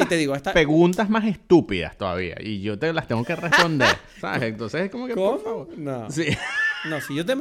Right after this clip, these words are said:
Speaker 2: si yo te mando un cartel de una
Speaker 1: Yo
Speaker 2: película
Speaker 1: te he mandado cosas
Speaker 2: y te
Speaker 1: así
Speaker 2: pongo
Speaker 1: y
Speaker 2: un
Speaker 1: tú me has
Speaker 2: dedo
Speaker 1: dicho exactamente lo mismo. ¿Y que, ¿y qué quieres decirme con esto?
Speaker 2: No,
Speaker 1: Eh,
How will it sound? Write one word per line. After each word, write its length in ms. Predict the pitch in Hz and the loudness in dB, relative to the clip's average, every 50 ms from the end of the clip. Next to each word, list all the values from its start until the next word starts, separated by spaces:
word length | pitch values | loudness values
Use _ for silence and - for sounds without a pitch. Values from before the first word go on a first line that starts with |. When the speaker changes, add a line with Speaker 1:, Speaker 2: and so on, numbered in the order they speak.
| 294 - - - - 381 | -6 -10 -14 -8 -6 -4
Speaker 2:
si 160 | - - 180 | -2 0 2
yo 120 | 160 160 | 2 2
te 100 | 160 226 | 2 0
mando 280 | 254 285 294 302 330 262 | -2 -2 -2 0 0 0
un 80 | 220 175 | 0 0
cartel 420 | - 151 131 120 - 139 135 135 | 0 0 -2 0 -2 -2 -2 -2
de 60 | 139 180 | -2 -2
una 140 | 196 214 | -2 -2
Speaker 1:
Yo 80 | 208 165 | 0 2
Speaker 2:
película 240 | 180 156 180 180 160 | 8 10 10 10 10
Speaker 1:
te 80 | - | 6
he 20 | 294 | 2
mandado 400 | 311 294 262 247 240 247 247 240 | 2 2 2 4 2 2 2 2
cosas 240 | 262 262 247 339 311 | 2 2 2 2 4
Speaker 2:
y 20 | |
te 80 | 226 170 | 4 4
Speaker 1:
así 120 | 170 165 | 4 6
Speaker 2:
pongo 340 | 208 220 220 190 170 160 175 | 6 6 6 6 6 6 6
Speaker 1:
y 40 | 180 | 4
Speaker 2:
un 80 | 196 196 | 4 4
Speaker 1:
tú 80 | 175 | 6
me 60 | 196 220 | 8 8
has 100 | 214 185 | 8 8
Speaker 2:
dedo 120 | 160 143 135 | 6 4 4
Speaker 1:
dicho 180 | - 226 - - | 2 0 0 0
exactamente 680 | 147 147 - - - 294 254 247 180 180 185 185 202 190 | -2 -2 -2 -2 -8 -10 -4 -2 0 0 0 0 2 0
lo 80 | 165 | 2
mismo. 300 | 139 143 139 117 117 101 98 | 2 2 2 2 0 -2 -2
¿Y 80 | 95 | -2
que, 160 | 90 107 101 | -4 -4 -6
¿y 60 | 98 92 | -6 -4
qué 160 | - 113 90 | -6 -8 -6
quieres 180 | 120 135 143 | -2 -2 -2
decirme 340 | 170 160 120 127 117 120 135 - | -2 -2 -2 0 -2 -2 -2 -4
con 160 | - 123 113 | -6 -4 -2
esto? 260 | 117 110 - - - | -2 -4 -4 -8 -12
Speaker 2:
No, 340 | 123 117 113 110 104 92 90 - | -12 -12 -12 -12 -14 -14 -14 -12
Speaker 1:
Eh, 100 | - 101 | -12 -12